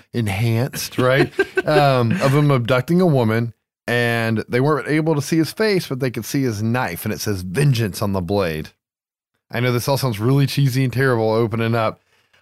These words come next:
Speaker 1: Honestly, though, I think it's because it's not necessarily another slasher movie, even though it is. I think it was kinda, like, taken away from that part.
Speaker 2: Yeah.
Speaker 1: I, I, I really feel like it might have been intentional. I'm,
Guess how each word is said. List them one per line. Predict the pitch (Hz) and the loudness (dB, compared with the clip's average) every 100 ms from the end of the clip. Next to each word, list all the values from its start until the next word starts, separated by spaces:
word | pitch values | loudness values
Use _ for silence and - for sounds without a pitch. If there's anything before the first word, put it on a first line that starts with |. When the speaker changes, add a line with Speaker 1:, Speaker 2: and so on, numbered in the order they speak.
| _ 120 | _ 0
Speaker 1:
Honestly, | 147 180 - 185 | 2 2 2 2
though, | 185 185 156 | 4 2 2
I | 131 | 0
think | 139 156 | 0 -2
it's | 156 - | -2 -4
because | 135 139 135 127 117 - - - _ _ _ _ _ _ _ - | -4 0 2 2 2 -4 -10 -16 _ _ _ _ _ _ _ -6
it's | 120 - 123 | -6 -4 -2
not | 123 123 - | 0 0 -4
necessarily | 120 113 107 - 110 104 | -4 -4 -6 -4 -2 -2
another | 95 101 87 | -2 -4 -4
slasher | - 98 95 110 | -2 -2 -2 -2
movie, | 107 107 117 107 | -2 -2 -4 -4
even | 113 113 | -2 -2
though | 113 101 | -2 -2
it | 98 | -2
is. | 117 117 | -2 -2
I | |
think | 104 151 | -4 -4
it | 165 | -6
was | - | -8
kinda, | - 135 120 | -8 -6 -4
like, | 107 85 - | -4 -6 -10
taken | 117 117 101 | -10 -6 -6
away | 80 82 85 | -4 -6 -6
from | 78 73 69 | -10 -12 -14
that | 62 - | -14 -10
part. | 76 62 - | -8 -10 -2
Speaker 2:
Yeah. | 123 107 90 - _ _ | 2 2 0 -8 _ _
Speaker 1:
I, | 139 | -4
I, | 139 160 - | -2 -2 0
I | |
really | 170 247 185 | 2 2 2
feel | 196 | 2
like | 151 | 2
it | |
might | 143 | 0
have | 135 | 0
been | 131 | 0
intentional. | 117 98 113 113 - 98 | -2 -2 -4 -4 -2 -2
I'm, | 107 | 0